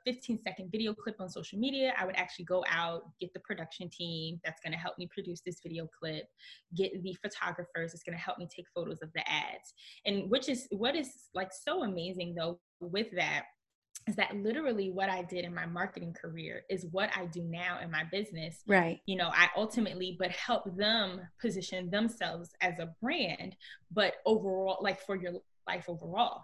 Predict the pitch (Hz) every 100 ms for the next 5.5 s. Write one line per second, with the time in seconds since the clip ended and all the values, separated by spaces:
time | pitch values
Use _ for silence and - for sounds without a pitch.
0 | - 185 180 214 - 185 - 208 190 175
1 | 180 180 196 220 196 185 254 233 - 180
2 | 180 185 175 165 - 175 175 - 170 165
3 | 156 196 220 _ _ - - 214 226 220
4 | 214 208 190 185 185 180 - - 185 208
5 | - 220 202 180 180